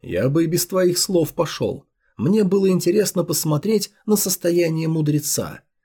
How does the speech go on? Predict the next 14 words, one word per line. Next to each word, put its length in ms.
Герой 440
максимального 800
ранга 540
поспешил 720
лично 460
узреть, 520
к 80
чему 320
привело 680
его 260
небольшое 640
приключение 920
с 180
русалками. 880